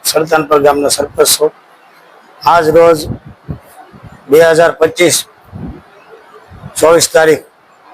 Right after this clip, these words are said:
અને ગુરુવારને દિવસે જે અમારા સરતાનપર ગામની અંદર આજ રોજ ડેમોલેશન કરવામાં આવેલ છે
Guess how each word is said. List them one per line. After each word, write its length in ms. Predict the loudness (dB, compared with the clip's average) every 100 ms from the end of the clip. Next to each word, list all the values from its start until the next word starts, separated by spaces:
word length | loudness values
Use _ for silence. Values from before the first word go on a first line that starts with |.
| -20 -20 _ _ -20 -16 -2
અને 400 | 0 2 2 -2 -8 -2
ગુરુવારને 600 | 2 4 4 2 0 -2
દિવસે 400 | 0 0 0 -4 -6 _ -20 _ -18 -2
જે 80 | 0
અમારા 200 | 2 0
સરતાનપર 560 | 0 -2 -2 -2 0
ગામની 360 | 2 0 0 -2
અંદર 360 | 0 2 2 0 _ _ _ _ _ -20 _ _ -6
આજ 220 | -2 0 2
રોજ 240 | 2 2
ડેમોલેશન 520 | 0 2 2 0 -2
કરવામાં 320 | 0 0 2
આવેલ 200 | 2 2
છે 200 | 0 -2